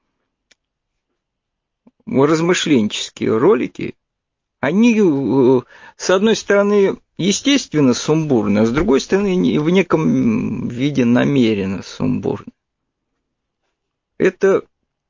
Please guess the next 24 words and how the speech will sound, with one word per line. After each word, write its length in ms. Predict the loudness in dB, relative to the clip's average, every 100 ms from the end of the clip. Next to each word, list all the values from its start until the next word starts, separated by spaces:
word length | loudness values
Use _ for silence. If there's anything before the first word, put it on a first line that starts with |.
| _ _ -20 -20 _ _ _ _ _ _
это 220 | -4 0 2
лишний 400 | 2 0 2 4
раз 180 | 2
подчёркивает, 800 | 0 -2 0 0 0 2 2 2
что 240 | 0 -2 0
я 220 | 2 0
не 140 | 0
пытаюсь 600 | -2 -2 2 2 2 0
вам 320 | -2 0 0 -2
здесь 320 | -2 -2 0
какую-то 500 | -4 0 -2 -2 -4
систему 600 | -4 -4 -4 -2 0 -2
преподавать, 760 | -4 -4 -2 0 2 0 0
не 120 | -2
пытаюсь 460 | -2 -2 -2 0 -2
как 180 | -2 0
бы 80 | 0
взгромоздиться 1000 | 0 0 2 0 0 -2 0 -2 0 0
на 140 | 2
кафедру 500 | 0 -2 0 0 -2
какого-то 540 | -2 -2 0 0 -2 -4
гуру, 460 | -2 2 4 4
<laughs> 40 | 0
который 640 | -6 -6 0 0 2